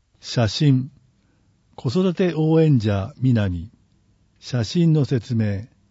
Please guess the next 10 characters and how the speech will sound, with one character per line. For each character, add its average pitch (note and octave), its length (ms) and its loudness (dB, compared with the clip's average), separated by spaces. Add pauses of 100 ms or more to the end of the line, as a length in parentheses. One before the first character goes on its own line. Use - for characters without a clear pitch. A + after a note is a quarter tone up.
(480)
女 B2+ 220 -2
子 - 40 -6
職 F#3+ 400 -2
員 C3+ 200 4
五 G#2+ 180 -4
人 A#2 280 2
が、 F#2 300 -10 (520)
前 D3+ 300 2
三 G#2+ 340 0
人、 G2 340 -2